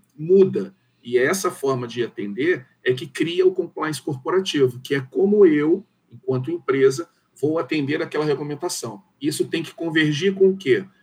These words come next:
Com a estratégia da empresa, com os princípios e valores. Ok. E qual é o segmento do compliance comportamental?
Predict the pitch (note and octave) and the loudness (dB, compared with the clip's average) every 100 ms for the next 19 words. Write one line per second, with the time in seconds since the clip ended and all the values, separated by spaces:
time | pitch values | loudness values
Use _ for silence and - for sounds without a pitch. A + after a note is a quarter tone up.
0 | _ - C3+ B2+ C#3 C3 C3 B2 B2 C3 | _ -4 -2 0 -2 0 4 4 4 2
1 | D3 C3+ D3+ E3 F3+ F3 - F3 D3+ - | 0 0 0 0 -2 -4 -4 -4 -4 -6
2 | C#3+ D3 E3 G3 G#4 - - - - _ | -8 -6 -2 2 4 4 2 -10 -20 _
3 | _ _ - - - D3+ G2+ F#2+ _ _ | _ _ -4 -2 2 4 2 -2 _ _
4 | C#3+ C3 G#3 A3+ A3+ A3 - - - F#3 | -2 2 4 4 2 0 -4 -8 -2 0
5 | F#3+ F3 F3 E3+ C#3 D3+ C#3+ D3+ - C#3+ | 2 0 -2 -4 -6 -6 -4 -4 -4 -8
6 | C3 C3 C3+ C3+ B2+ G2+ - | -8 -6 -4 -4 -4 -6 -8